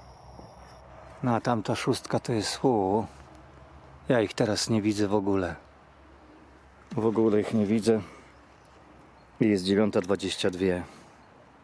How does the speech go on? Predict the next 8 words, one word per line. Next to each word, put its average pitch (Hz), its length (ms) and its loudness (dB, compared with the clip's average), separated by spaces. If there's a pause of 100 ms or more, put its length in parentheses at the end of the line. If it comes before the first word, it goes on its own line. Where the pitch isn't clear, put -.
(1500)
No 127 160 4
jest 110 180 2
dziewiąta 110 420 2
dwadzieścia 101 480 -2
pięć 139 440 0
i 107 40 -8
te 110 140 -4
dwa 104 440 0